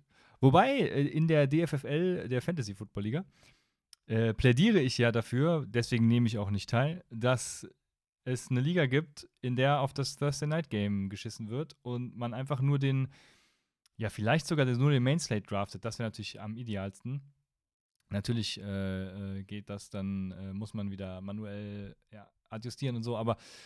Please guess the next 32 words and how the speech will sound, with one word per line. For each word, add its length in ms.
zumindest 360
mal 140
auf 80
das 220
Thursday 320
Night 220
Game 180
scheißt 340
und 100
dann 120
einfach 340
den 160
Draft, 380
keine 220
Ahnung, 260
äh, 300
freitags 440
oder 120
so 100
startet, 460
dann 220
läuft 260
man 100
auch 60
nicht 160
Gefahr, 360
Spieler 240
davon 220
zu 100
draften. 460
Und 640
genau, 360